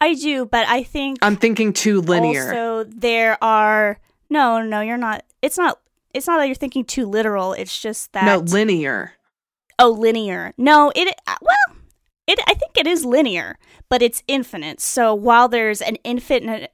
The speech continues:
Speaker 1: infinite number above us, there's also an infinite number below us who are lesser beings.
Speaker 2: So it's not like we're near the bottom,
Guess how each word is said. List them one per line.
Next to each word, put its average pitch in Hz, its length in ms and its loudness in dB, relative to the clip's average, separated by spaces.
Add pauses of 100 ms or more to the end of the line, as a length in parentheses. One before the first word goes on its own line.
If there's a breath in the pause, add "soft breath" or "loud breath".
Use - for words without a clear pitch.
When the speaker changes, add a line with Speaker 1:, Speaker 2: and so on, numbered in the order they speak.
(180)
Speaker 1:
infinite 269 500 -4
number 233 360 -4
above 214 360 -2
us, 330 280 0 (100)
there's 233 200 -2
also 254 320 -2
an - 100 -10 (120)
infinite 240 460 -6
number 214 500 -4
below 185 460 -2
us - 400 -8 (180)
who 226 140 -4
are 180 160 -6
lesser 175 640 -8 (840)
beings. 165 380 -12
Speaker 2:
So 226 140 2
it's 214 140 -4
not 220 180 2
like 196 200 -2
we're 185 140 2
near 180 240 0
the 160 80 -2
bottom, 151 640 0